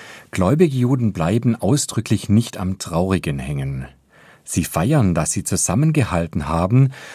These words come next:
und danken Gott für ihre Rettung. Wir erleben momentan mehrere Krisen. Corona,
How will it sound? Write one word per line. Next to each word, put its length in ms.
und 180
danken 340
Gott 220
für 140
ihre 260
Rettung. 520
Wir 380
erleben 400
momentan 420
mehrere 560
Krisen. 760
Corona, 840